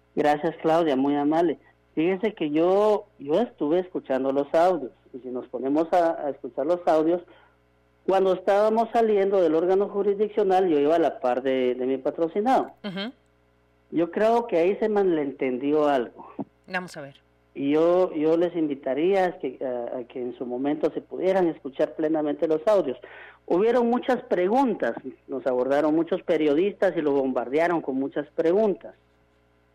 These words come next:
Speaker 1: Alguien dijo, "Es el momento político". No, él dijo, "Es un caso político".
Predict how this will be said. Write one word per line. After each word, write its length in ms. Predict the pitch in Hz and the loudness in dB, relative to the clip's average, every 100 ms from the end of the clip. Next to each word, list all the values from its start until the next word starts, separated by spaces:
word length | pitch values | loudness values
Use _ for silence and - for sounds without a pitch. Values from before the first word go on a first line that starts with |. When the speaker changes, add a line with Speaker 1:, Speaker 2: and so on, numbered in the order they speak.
| _ _ _ _ _ _ _ _ _ _ _ - | _ _ _ _ _ _ _ _ _ _ _ -2
Speaker 1:
Alguien 460 | 214 254 220 214 | 0 2 2 0
dijo, 400 | 208 247 - 190 - | 0 -2 -2 -4 -2
"Es 120 | 214 220 | -2 0
el 120 | 208 | 0
momento 460 | 180 156 156 170 | 2 0 0 -4
político". 500 | - 196 233 156 - 139 | -2 -2 -2 -4 -6 -2
No, 280 | 170 185 - _ _ - | 0 -2 -6 _ _ -2
él 300 | 202 233 185 | 0 0 -2
dijo, 420 | 202 247 - 107 - - _ _ _ - | -4 -4 -4 -6 -8 -12 _ _ _ -4
"Es 220 | 143 - | -4 0
un 160 | 220 226 | -2 0
caso 400 | 151 139 151 147 | -2 -2 -4 -2
político". 640 | 151 202 214 120 - - | 0 0 -2 -8 -14 -16